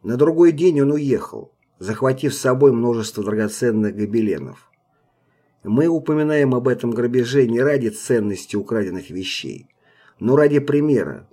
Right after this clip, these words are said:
показанного главой партии и немецкого государства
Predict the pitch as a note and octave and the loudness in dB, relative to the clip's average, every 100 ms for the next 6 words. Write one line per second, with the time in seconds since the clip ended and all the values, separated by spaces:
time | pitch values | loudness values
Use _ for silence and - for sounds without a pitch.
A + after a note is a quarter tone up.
0 | - G#2+ B2+ A2+ A#2 A2 A2 A#2 A#2+ A2+ | -8 -2 0 0 0 0 0 0 2 2
1 | A2 C3+ A#2+ G#2+ - F2 F#2 G2+ G#2+ G#2 | 0 -2 -2 -4 -8 -6 -4 -2 -2 -2
2 | - G#2 G#2 G#2+ G#2+ A#2+ A2 - D2+ | -6 -6 -6 -6 -2 -2 -4 -8 -14